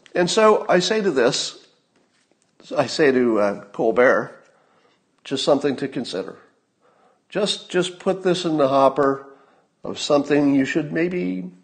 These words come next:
reflect on. I'm not gonna suggest you change anything you're doing. Just, just keep this thought in the back of your head when you're mocking a preeminent constitutional scholar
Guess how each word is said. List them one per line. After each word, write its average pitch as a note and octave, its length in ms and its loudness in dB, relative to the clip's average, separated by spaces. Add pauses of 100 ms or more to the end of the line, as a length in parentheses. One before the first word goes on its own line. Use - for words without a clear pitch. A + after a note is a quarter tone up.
(300)
reflect B2+ 460 -2
on. F#2+ 200 -10 (840)
I'm - 160 -8
not A2+ 200 0
gonna B2+ 160 -2
suggest C#3 540 2
you D#3+ 60 -8
change E3+ 340 -2
anything C#3 360 -2
you're D3 100 -2
doing. F#3 260 0
Just, - 240 -8 (720)
just - 220 -8
keep A#3 200 -4
this - 280 0
thought F3 440 2
in A#2+ 80 0
the A2+ 80 2
back B2 300 6
of A#2+ 120 -4
your A2 120 -2
head A#2 340 0
when A#2 140 -2
you're A2 160 0
mocking A#2 560 2 (440)
a A2+ 100 -6
preeminent D3+ 840 0 (560)
constitutional C#3 920 -4
scholar B2+ 680 0